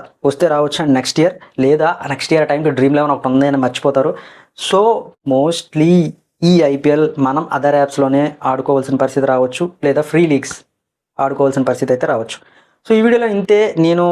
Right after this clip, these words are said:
ఇంకా దీనికి సంబంధించిన ఏదైనా ఇన్ఫర్మేషన్ వస్తే మన Telegram ఛానల్లో ఇన్స్టెంట్గా పోస్ట్ చేస్తాను. ప్రతిదానికి వీడియో చేయడం కుదరదు కాబట్టి. And మన ఫ్రీ టీమ్స్ కూడా మన Telegram ఛానల్లో ఉంటాయి. And మీరు డ్రీమ్ ఎలెవెన్ ఫ్యాన్ అయితే డ్రీమ్ ఎలెవెన్లో ఆడుకునే యాప్ ఏదైనా చెప్పబోయా అంటే నేను already చెప్పాను, డిస్క్రిప్షన్ మరి కామెంట్ సెక్షన్లో ఇచ్చాను,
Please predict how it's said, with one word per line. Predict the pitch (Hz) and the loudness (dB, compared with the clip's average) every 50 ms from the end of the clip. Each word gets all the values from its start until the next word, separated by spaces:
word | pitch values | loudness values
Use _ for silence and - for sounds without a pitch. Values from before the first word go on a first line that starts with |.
| 170 170 165 | 0 -2 -2
ఇంకా | 160 151 180 170 | 0 0 0 0
దీనికి | 175 175 160 - | -2 -2 -2 -4
సంబంధించిన | 156 160 170 180 170 170 151 | -4 -2 -2 -2 0 0 2
ఏదైనా | 151 160 156 139 | 2 2 2 2
ఇన్ఫర్మేషన్ | 135 160 156 156 165 160 - 147 | 2 0 -2 -2 -2 -2 -2 -2
వస్తే | 139 185 175 | -2 -2 -2
మన | 165 147 135 | -4 -2 -2
Telegram | 147 139 139 147 160 165 151 | 0 0 2 0 0 -2 -4
ఛానల్లో | 151 143 143 143 147 156 147 | -4 -2 -2 0 0 0 0
ఇన్స్టెంట్గా | 139 147 - - 151 143 151 143 - | 0 -2 -2 -4 -2 -2 -2 -2 0
పోస్ట్ | 135 135 - 139 | -2 -2 0 -2
చేస్తాను. | 135 - 147 165 160 | -2 -2 -4 -4 -4
ప్రతిదానికి | 139 - 143 135 139 139 139 135 | -4 -2 0 0 0 0 2 2
వీడియో | 131 139 139 - | 2 2 2 2
చేయడం | 139 135 135 135 | 0 0 0 0
కుదరదు | 127 131 127 131 127 | 0 0 0 0 0
కాబట్టి. | 127 123 139 - 226 | 0 0 0 0 -2
And | 180 156 143 | -2 -2 -2
మన | 135 135 - | -4 -4 -4
ఫ్రీ | - 185 214 214 180 | -2 -2 0 0 2
టీమ్స్ | 175 160 156 143 - | 0 0 0 0 -2
కూడా | 147 151 | -2 -2
మన | 143 135 131 | -2 -2 0
Telegram | 127 127 131 135 135 - | 0 2 2 0 0 -2
ఛానల్లో | 131 131 135 135 127 123 | 0 0 0 0 0 -2
ఉంటాయి. | 123 - - - - - - - - - - 170 | -2 -4 -6 -6 -8 -14 -16 -16 -14 -8 -4 -2
And | 180 185 170 131 139 | 0 0 2 2 4
మీరు | 165 202 208 190 147 | 4 4 4 2 2
డ్రీమ్ | 135 151 165 180 | 0 0 2 2
ఎలెవెన్ | 180 180 180 175 - | 2 0 0 -2 -4
ఫ్యాన్ | 151 143 143 143 | -4 -2 -2 0
అయితే | 139 147 165 151 127 | 0 0 0 0 2
డ్రీమ్ | 135 139 147 151 | 2 2 2 2
ఎలెవెన్లో | 147 151 151 147 135 135 | 2 2 0 0 0 -2
ఆడుకునే | 135 135 - - 151 151 - - 127 | -2 -2 -2 -2 -2 -2 -2 -2 -2
యాప్ | 143 147 160 151 | -2 0 0 0
ఏదైనా | 151 160 151 - | 0 -2 -2 -4
చెప్పబోయా | 135 - - 135 139 139 139 135 | -4 -4 -2 0 0 2 2 0
అంటే | 127 127 - 170 | 0 -2 -2 0
నేను | 156 147 135 | 0 0 0
already | 131 139 143 143 143 | 0 -2 -2 -2 -4
చెప్పాను, | 131 - 151 156 160 143 | -4 -4 -4 -2 -2 -2
డిస్క్రిప్షన్ | 131 - - 156 - - - 175 | -2 -4 -4 -6 -6 -4 -4 -2
మరి | 160 151 147 | -2 -2 -2
కామెంట్ | 139 139 147 147 147 | -2 -2 -2 -2 -4
సెక్షన్లో | 143 - 151 143 135 135 | -4 -2 0 0 0 0
ఇచ్చాను, | - 147 156 160 | 0 0 0 2